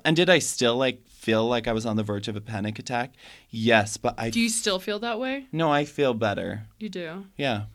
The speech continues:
Speaker 2: Okay, that's good.
Speaker 1: 'Cause this is the last thing I have to do today.
Speaker 2: Yeah.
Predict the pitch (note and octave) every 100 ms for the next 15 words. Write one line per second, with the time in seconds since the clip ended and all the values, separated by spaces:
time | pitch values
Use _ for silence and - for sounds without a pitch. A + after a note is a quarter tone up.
0 | - - F#2 F#2+ - - A3+ E3+ E3 A3
1 | F#3+ D3 A#2+ G#2 G2+ - G2 F#2 G#2 -
2 | - - - - - - G#2+ _ _ G3
3 | F#3+ F3 D#3